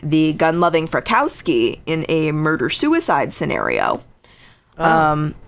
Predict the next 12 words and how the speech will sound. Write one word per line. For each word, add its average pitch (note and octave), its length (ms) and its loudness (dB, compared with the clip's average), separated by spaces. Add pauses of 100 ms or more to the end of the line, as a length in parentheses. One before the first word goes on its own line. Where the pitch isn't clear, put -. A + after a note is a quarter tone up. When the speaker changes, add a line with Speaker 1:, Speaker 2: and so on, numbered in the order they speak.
(160)
Speaker 1:
others G3+ 640 2 (100)
close F#3 400 0
to F3 520 4 (140)
Polanski E3+ 560 0
and D#3 100 -4
Tate E3 340 0
blamed D#3 300 0
the D#3 100 -2
mafia F3 640 2
or D#3+ 140 0
drug C#3 320 -2
dealers. A3+ 640 -2